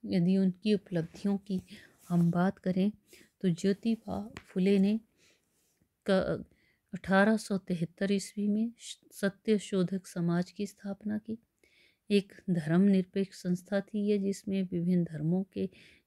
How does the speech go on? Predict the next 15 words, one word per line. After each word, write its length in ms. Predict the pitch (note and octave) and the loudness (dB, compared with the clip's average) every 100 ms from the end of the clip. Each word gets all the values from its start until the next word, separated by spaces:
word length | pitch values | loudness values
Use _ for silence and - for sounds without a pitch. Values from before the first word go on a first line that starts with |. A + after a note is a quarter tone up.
| F#3+ | 2
निम्न 320 | G3 G3 F3 | 4 4 2
जातियों 480 | E3+ D#3+ - F#3+ F#3 | 0 -4 -4 -4 -4
के 200 | F3+ E3 | -2 0
लोग 300 | E3+ F#3 F3+ | 2 0 -2
जैसे 320 | E3+ E3+ F3 | -6 -6 -2
माली 460 | D#3+ D#3+ F3 G3 | 0 0 0 0
थे, 260 | F#3+ F#3+ F3+ | -2 -2 -2
जुलाहे, 640 | E3+ E3 D#3+ E3 F3+ F3+ F3 | 0 -2 -2 0 0 0 0
दर्जी, 540 | E3+ E3+ _ F3+ F3 | -2 -6 _ -6 -6
कुम्हार, 600 | - E3+ D3+ D#3+ E3 E3+ | -6 -8 -6 -4 -2 -2
अनाज 460 | E3 F3 E3+ E3+ - | -2 0 0 -4 -10
ढोने 300 | E3 D#3+ E3+ | -6 -2 -2
वाले 280 | D#3+ D#3+ E3+ | -2 -4 -4
आदि 260 | E3 F3 | -6 -6
शामिल 480 | F3+ - F3 F3+ F#3+ | -8 -8 -4 -4 -4